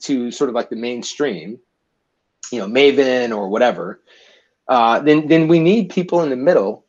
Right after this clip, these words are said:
who will actually follow on and make sure that Series C gets an A or that A gets a B and that B gets a C.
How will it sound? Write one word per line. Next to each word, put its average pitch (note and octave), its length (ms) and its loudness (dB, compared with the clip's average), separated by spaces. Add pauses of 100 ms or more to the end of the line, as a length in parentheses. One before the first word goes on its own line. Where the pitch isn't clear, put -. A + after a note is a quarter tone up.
(100)
who E3+ 120 -2
will C3+ 140 4
actually C3 500 0
follow C3 420 2
on F2 360 -10 (560)
and B2 120 -8
make C3+ 140 -4
sure - 180 -4
that A#2+ 280 -2
Series C3+ 500 -2
C C#3+ 300 0
gets B2+ 240 -4
an A2+ 140 -16
A C3 300 -2
or A#2 120 -2
that G#2+ 180 -6
A C3 160 -2
gets A#2+ 220 -10
a A2+ 40 -10
B A#2+ 240 -6
and A2 120 -6
that G2+ 120 -10
B A2+ 120 -8
gets G#2 180 -10
a - 60 -18
C. D#2+ 320 -14